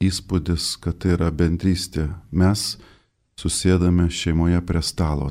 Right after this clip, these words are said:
Tai nebūtinai buvo toks įprastas dalykas, bet tas vakaras tikrai buvo ypatingas, nes kažkokia tyla, ramybė po to didžiulio šurmulio,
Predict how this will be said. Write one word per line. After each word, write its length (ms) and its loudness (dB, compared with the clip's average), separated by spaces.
Tai 180 2
nebūtinai 720 2
buvo 320 2
toks 360 -2
įprastas 540 -2
dalykas, 760 0
bet 420 0
tas 300 2
vakaras 560 0
tikrai 300 0
buvo 240 2
ypatingas, 800 0
nes 420 2
kažkokia 580 2
tyla, 460 2
ramybė 600 2
po 80 2
to 220 2
didžiulio 440 4
šurmulio, 720 2